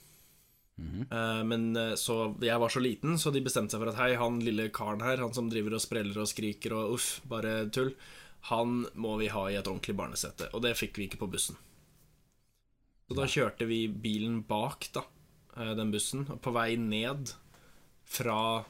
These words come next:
Speaker 2: der den konferansen, jeg tror det var jeg eller noe sånt, jeg husker ikke, så, eh, kjørte den bussen ut og velta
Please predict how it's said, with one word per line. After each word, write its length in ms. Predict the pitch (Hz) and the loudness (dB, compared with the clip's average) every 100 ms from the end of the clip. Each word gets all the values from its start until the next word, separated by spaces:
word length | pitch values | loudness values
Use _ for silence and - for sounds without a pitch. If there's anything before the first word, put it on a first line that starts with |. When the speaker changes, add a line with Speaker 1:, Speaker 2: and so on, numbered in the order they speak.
| - | -2
Speaker 2:
der 160 | 110 | 0
den 120 | 110 110 | 2 0
konferansen, 380 | 110 107 113 | 0 0 0
jeg 60 | 101 | -2
tror 160 | - 95 | -4 -4
det 40 | |
var 120 | 92 | -4
jeg 80 | 92 | -6
eller 140 | 87 | -8
noe 100 | 67 | -8
sånt, 140 | - - | -8 -8
jeg 80 | - | -8
husker 180 | 92 | -8
ikke, 140 | - - - - - - - - | -10 -12 -14 -16 -18 -20 -20 -6
så, 340 | - - 135 123 120 120 - - | 0 2 4 6 4 2 -2 -6
eh, 300 | 117 113 113 | -4 -2 0
kjørte 460 | - 139 104 123 120 | 2 2 2 0 0
den 160 | 120 | 2
bussen 380 | 107 - - 120 - | 2 0 0 -2 -4
ut 380 | 139 156 - - | -4 -6 -8 -2
og 140 | 123 | 0
velta 500 | 120 98 - - 117 | 2 0 -6 -6 -6